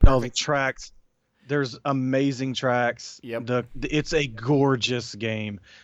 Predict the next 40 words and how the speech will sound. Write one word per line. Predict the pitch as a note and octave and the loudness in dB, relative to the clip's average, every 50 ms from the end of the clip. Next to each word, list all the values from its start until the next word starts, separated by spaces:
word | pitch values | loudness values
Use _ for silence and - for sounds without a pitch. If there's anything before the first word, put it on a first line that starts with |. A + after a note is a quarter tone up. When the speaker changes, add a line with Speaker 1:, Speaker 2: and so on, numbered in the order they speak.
| _ - | _ -2
Speaker 1:
Like, | B2 C3+ C#3 C#3 C#3 B2+ - - _ - _ - | 0 2 2 2 0 0 -4 -10 _ -20 _ -2
there's | - D#3+ F3 E3 | 0 0 0 0
something | - - - D#3+ D#3 E3 C#3+ D3+ D#3+ D#3 | -2 -2 0 0 0 0 0 0 0 0
about | C#3+ B2 A#2+ C#3 C#3 C#3 C#3 A#2+ | 0 0 0 0 2 0 0 -2
a | C3 B2 | -4 -4
racing | B2 B2 B2 B2+ B2 - - A#2 A2+ | -4 -2 -4 -4 -6 -8 -10 -10 -8
game, | G#2+ A2 G#2+ G#2+ G#2 G#2+ | -8 -8 -8 -8 -8 -6
and | A2 A2 | -4 -4
I'm | B2 D3 D#3+ | -2 -2 0
not | D#3 D3 D3 | 0 0 2
even | D#3 D3 C3 C3 | 0 0 0 -2
a | B2 | 0
big | C3 C#3 B2+ G#2+ | 0 -2 -2 -2
racing | A2+ A#2 B2 A#2+ - A#2 A2+ | -4 -4 -4 -6 -6 -6 -6
game | A2 A#2 A2+ A2 G#2 | -4 -4 -4 -4 -6
person, | - A#2+ A#2 A2+ - - G#2 F#2+ F#2+ F#2+ - - - - - - _ _ - C3 | -4 -4 -4 -4 -6 -8 -10 -12 -14 -14 -18 -20 -20 -20 -20 -20 _ _ -4 0
but | B2+ C3+ C#3 - | 2 2 2 2
I'll | C3+ C#3 E3 F#3 F3+ | 2 2 2 2 2
play | - F#3 F3 D#3+ | 2 2 4 4
a | D3 | 2
shooter, | - - - D3 D#3 D3+ F3 F#3 F#3+ F#3+ F3 _ _ - | 2 0 -2 -4 -2 -2 -2 -2 -4 -6 -10 _ _ 0
<clears throat> | G3+ B3+ A#3+ G3 E3+ C#3 B2+ | 2 4 4 2 0 -2 -4
like, | B2 C3+ B2+ A#2+ - | -2 -2 -2 -2 0
all | C3 C3+ C#3+ C#3+ C#3 | 0 2 2 2 2
day | C3+ C3+ C3 | 0 0 -2
long, | B2 A#2+ C3 C3+ A#2+ A2 G#2 | -2 -2 -2 -2 -4 -4 -6
and | A2 A2+ A#2+ A#2+ | -6 -6 -2 -2
I | A#2+ B2+ | -2 -2
won't | B2 C3 C3+ | -2 -4 -6
give | B2+ C3 A#2 | -8 -8 -8
a | G#2+ | -8
fuck | G2+ - C3 B2 A2+ | -8 -6 -6 -6 -6
about | - A2+ G#2+ G#2+ | -6 -8 -6 -6
anything. | G#2+ G2+ G2 F2+ - D2+ - _ | -6 -8 -10 -12 -14 -16 -16 _
Speaker 3:
Right. | - A#2+ B2 G#2+ G#2 | -6 -4 -2 0 0
Speaker 1:
Like, | A#2+ B2 | 0 -2
I'm | A#2 | -2
like, | A2+ A2+ B2+ | -2 0 0
"Yeah, | D3+ D#3 D#3+ D#3+ | 2 2 2 2
yeah. | D#3+ D#3 D3+ | 2 2 0